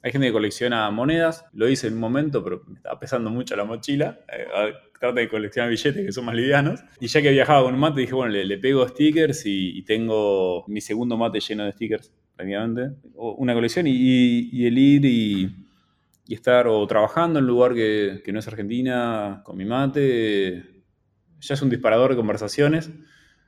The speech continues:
Eh, el ir a una clase y estudiar y, y tomar un mate es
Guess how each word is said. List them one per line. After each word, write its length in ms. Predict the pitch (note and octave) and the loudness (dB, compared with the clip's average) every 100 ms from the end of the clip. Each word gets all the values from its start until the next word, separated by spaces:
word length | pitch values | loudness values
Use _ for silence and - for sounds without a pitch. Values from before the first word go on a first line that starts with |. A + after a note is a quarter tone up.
| _ _ _ _ _ | _ _ _ _ _
Eh, 160 | - - | -16 -6
el 160 | A2+ A#2 | -2 2
ir 160 | C#3 C#3 | 6 8
a 120 | A#2+ | 6
una 240 | A#2 A2+ | 4 0
clase 420 | A2+ A#2+ A#2+ A#2 | 2 2 2 0
y 80 | G#2 | -2
estudiar 580 | G2 - G2 G#2 A2+ A2+ | -4 -4 0 4 4 2
y, 400 | G2+ F2+ - - | 0 -4 -8 -18
y 100 | - | -20
tomar 440 | - F2 G#2 A#2 A2 | -16 -6 -2 -2 -2
un 180 | A2 A2 | -6 -4
mate 540 | A#2 A2+ A2+ A2+ A2+ _ - | -4 -2 -2 -2 -6 _ -6
es 500 | G#2 G#2 G#2 - | -2 -2 -4 -10